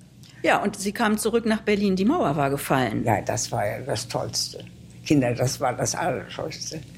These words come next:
Speaker 2: Dass die Mauer gefallen war, Mensch. Ich war in New York <laughs> zu dem Moment. Und sie haben mir gesagt, am Morgen immer in den Hotels wird dann die Zeitung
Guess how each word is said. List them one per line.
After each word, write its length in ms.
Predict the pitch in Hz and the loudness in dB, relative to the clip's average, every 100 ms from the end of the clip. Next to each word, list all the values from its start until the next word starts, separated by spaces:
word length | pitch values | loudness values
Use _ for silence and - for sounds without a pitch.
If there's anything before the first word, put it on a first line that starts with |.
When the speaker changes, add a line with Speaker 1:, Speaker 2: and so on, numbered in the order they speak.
| - - | -20 -6
Speaker 2:
Dass 180 | 190 185 | -2 -2
die 140 | - 165 | 4 6
Mauer 460 | 139 151 359 247 | 8 6 6 6
gefallen 460 | 214 113 131 135 120 | 4 4 2 4 2
war, 160 | 139 202 - - - - | 0 -2 -12 -18 -10 2
Mensch. 640 | 107 123 107 - - - - - - - - | 4 6 4 0 -6 -10 -16 -20 -12 -10 -6
Ich 160 | - 117 | -4 2
war 160 | 202 - | 4 6
in 100 | 139 | 8
New 140 | 131 | 8
York 460 | 147 349 - - - | 8 6 4 -6 -14
<laughs> 60 | - | 0
zu 160 | - 175 | 2 4
dem 280 | - 139 135 | 4 2 2
Moment. 560 | 131 - - - - - - - - - - - - - - - | 2 0 -4 -8 -12 -12 -20 -20 -18 -14 -12 -12 -12 -14 -18 -6
Und 220 | - 127 | 4 4
sie 160 | 127 143 | 6 6
haben 160 | 131 131 | 8 6
mir 100 | 151 | 6
gesagt, 480 | 143 208 220 - - - - - - | 4 2 -2 -6 -20 -20 -20 -20 0
am 240 | - 131 | 4 6
Morgen 480 | 143 170 220 330 302 - - - - - | 6 6 4 6 4 2 -14 -20 -8 4
immer 280 | 143 147 123 | 6 6 6
in 140 | 135 | 6
den 180 | 131 127 | 6 8
Hotels 500 | 131 127 165 165 - | 6 6 4 4 2
wird 160 | - 160 | 2 4
dann 200 | 151 139 | 6 6
die 180 | 139 | 6
Zeitung 580 | 139 - 170 185 98 87 | 4 4 2 4 2 0